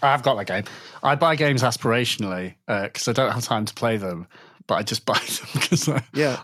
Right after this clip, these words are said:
Speaker 1: I f-, it makes me feel like I will <laughs> have time
Speaker 2: Yeah.
Speaker 1: to play
Speaker 2: I
Speaker 1: them.
Speaker 2: mean, that's a game where you can spend far too many hours, so that's
Speaker 1: It's
Speaker 2: a, that's a warning, and everyone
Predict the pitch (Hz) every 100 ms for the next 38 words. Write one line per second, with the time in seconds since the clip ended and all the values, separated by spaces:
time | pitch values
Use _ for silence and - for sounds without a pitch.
0 | - 123 - - 143 147 139 - 127 -
1 | 135 120 123 117 139 - - - 202 147
2 | 139 131 107 120 160 180 196 190 156 -
3 | 175 196 170 151 151 147 139 - 135 -
4 | 135 120 - 123 - 127 123 - 123 107
5 | 104 - 107 107 _ _ _ _ - 123
6 | 123 127 - 139 147 131 139 135 131 127
7 | 127 123 123 120 117